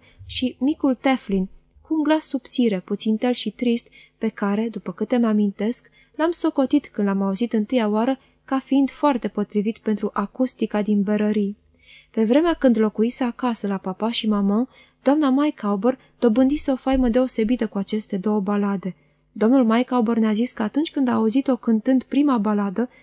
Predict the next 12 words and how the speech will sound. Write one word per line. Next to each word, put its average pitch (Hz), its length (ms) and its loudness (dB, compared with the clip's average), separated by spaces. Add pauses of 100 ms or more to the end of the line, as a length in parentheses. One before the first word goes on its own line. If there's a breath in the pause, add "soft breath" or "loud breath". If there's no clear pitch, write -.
(160 soft breath)
cu - 120 -8
prilejul 226 480 2
celei 254 280 2
dintâi 214 340 2
vizite 226 420 0
pe 214 140 -4
care 208 200 -2
i-o 214 100 2
făcuse 220 560 -4 (240 loud breath)
sub 214 200 -2
acoperișul 226 640 -2
părintesc, 208 720 -4